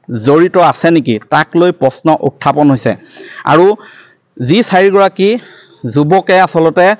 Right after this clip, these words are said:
এই চু-, চুৰি লোহা, লোহাৰসমূহ কাটি এই চুৰি কৰি আচলতে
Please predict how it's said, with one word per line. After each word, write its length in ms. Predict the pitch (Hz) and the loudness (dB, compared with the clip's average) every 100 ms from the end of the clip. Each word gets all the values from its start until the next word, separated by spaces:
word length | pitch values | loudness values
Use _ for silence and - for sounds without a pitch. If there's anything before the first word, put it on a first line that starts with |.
| - _ 139 | -8 _ 0
এই 200 | 165 214 220 151 | 2 2 -4 -10
চু-, 300 | - - 127 | -12 -6 -6
চুৰি 320 | - 151 170 | -2 0 2
লোহা, 260 | 190 160 151 135 | 2 0 0 0
লোহাৰসমূহ 680 | 135 127 139 180 180 175 180 - | 0 0 2 0 0 -2 -4 -6
কাটি 300 | 139 - 170 233 - _ - | -6 -2 -2 -2 -12 _ -4
এই 120 | 143 | -4
চুৰি 340 | - 147 175 | 0 2 2
কৰি 220 | 185 175 180 | 2 2 2
আচলতে 420 | 135 156 156 165 | 2 0 0 0